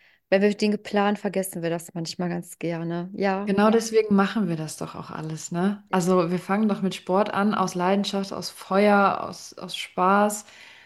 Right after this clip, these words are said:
Speaker 2: Und dann wird es zur Disziplin und dann w-, wird es immer so schwer. Aber
Speaker 1: Mhm.
Speaker 2: Sport ist einfach geil. Sport
Speaker 1: Mhm.
Speaker 2: macht frei, ne? Also, dass,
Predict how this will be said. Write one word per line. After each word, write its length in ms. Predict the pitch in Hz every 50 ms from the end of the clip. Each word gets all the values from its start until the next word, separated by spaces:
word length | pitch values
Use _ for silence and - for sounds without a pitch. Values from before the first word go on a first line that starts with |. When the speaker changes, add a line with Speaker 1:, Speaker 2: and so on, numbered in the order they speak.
| - _ _
Speaker 2:
Und 200 | - 190 190 185 175
dann 200 | 185 185 180 175
wird 140 | 208 208 208
es 140 | 208 202 -
zur 120 | - 196 185
Disziplin 1000 | 190 190 - - - 185 - - - - 202 208 220 226 226 226 233 214 - -
und 160 | - 190 185 185
dann 260 | 185 185 185 185 180
w-, 240 | 185 - - 185 185
wird 140 | 202 190
es 100 | 208 190 -
immer 220 | - 190 185 185
so 100 | 175 180 170
schwer. 580 | - - - 180 185 196 202 196 185 165 -
Aber 360 | - 175 170 175 175 175 170
Speaker 1:
Mhm. 480 | 202 208 214 214 208 208 208 202 208 208
Speaker 2:
Sport 180 | 196 214 233 -
ist 120 | 226 -
einfach 320 | - 185 165 - 165 - -
geil. 400 | - 175 196 202 190 170 156 - _ _ _ 170 170 -
Sport 420 | - - 202 196 196 208 214 220
Speaker 1:
Mhm. 0 |
Speaker 2:
macht 220 | 214 190 190 196 -
frei, 360 | - - - 185 185 180 175
ne? 220 | 180 190 202 220 -
Also, 280 | - 196 190 190 185 185 - - - - - - - -
dass, 320 | 185 185 185 - - -